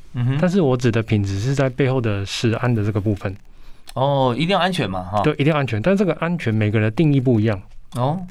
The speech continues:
Speaker 1: 怎么讲？
Speaker 2: 就是说我可能认为已经很安全了，但事实上会不会达到一个
Speaker 1: 嗯。
Speaker 2: 绝对的安全，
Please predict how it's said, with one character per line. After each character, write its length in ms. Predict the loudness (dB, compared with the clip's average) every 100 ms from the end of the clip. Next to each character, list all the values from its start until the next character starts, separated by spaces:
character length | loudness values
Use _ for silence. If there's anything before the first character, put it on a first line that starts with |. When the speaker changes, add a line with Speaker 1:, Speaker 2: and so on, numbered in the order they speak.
| -10
Speaker 1:
怎 120 | -6
么 80 | -4
讲？ 200 | -4 -6 -8 -20 -12
Speaker 2:
就 120 | -2
是 60 | 0
说 400 | 4 4 4 0
我 260 | 0 2 2
可 160 | -2 -2
能 160 | 0
认 200 | 2 2
为 100 | 2
已 20 |
经 320 | 0 0 0 -4 -14 -14
很 200 | -2 -2
安 240 | 0 -2 -2
全 200 | 0 -2
了， 100 | 0
但 140 | 0 2
事 60 |
实 100 | 2
上 160 | 2 2
会 100 | 2
不 60 |
会 80 | 2
达 160 | 2 0
到 140 | 0
一 60 | 0
个 180 | 0 0 -2 -2 -2 -4
Speaker 1:
嗯。 120 | -6 -4 0
Speaker 2:
绝 180 | 2 4
对 220 | 2 2
的 260 | 0 -2 -4
安 220 | -4 -2
全， 280 | 0 -2 -2